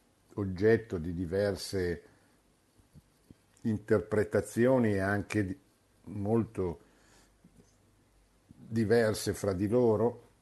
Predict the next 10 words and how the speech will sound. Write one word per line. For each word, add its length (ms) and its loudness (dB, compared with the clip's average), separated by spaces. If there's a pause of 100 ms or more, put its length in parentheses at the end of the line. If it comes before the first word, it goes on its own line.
(1400)
E 220 -8
certamente 800 2
è 40 4
stato 840 2
un 200 -4
grande 400 2
cristiano, 840 -2
cioè 160 -8
un 140 -8
grande 840 -4